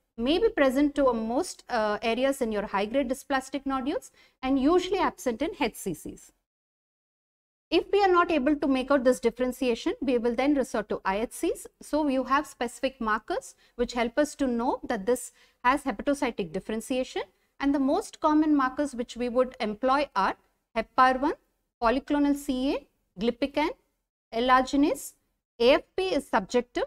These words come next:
and it usually is present, uh, only when the serum A F P is markedly elevated, but we have seen several, uh, H C Cs where the serum A F P can be normal. C D thirty-four is a marker which will highlight the sinusoids within the tumor,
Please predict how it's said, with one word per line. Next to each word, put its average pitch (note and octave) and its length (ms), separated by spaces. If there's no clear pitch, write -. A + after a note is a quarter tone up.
and C4 240
it C4 160
usually C#4+ 400
is D#4+ 160
present, A#3+ 480
uh, A3+ 240
only B3+ 300
when C#4+ 300
the G#3 80
serum E4+ 420
A A#3 100
F A#3+ 160
P C4+ 80
is A#3 120
markedly G3 500
elevated, G3+ 460
but G#3+ 240
we A3 100
have A3 120
seen C#4+ 200
several, C#4 460
uh, G#3+ 260
H G#3+ 140
C B3 200
Cs - 260
where G#3+ 240
the B3+ 140
serum A3 380
A G3+ 100
F G3+ 160
P - 80
can F3+ 200
be D#3+ 60
normal. F#3+ 400
C D#4+ 120
D G4+ 180
thirty-four D#4+ 460
is C#4 120
a A3+ 60
marker A3 460
which - 220
will B3 220
highlight A3+ 420
the C4 60
sinusoids A#3 800
within A3 340
the G3+ 80
tumor, A3 420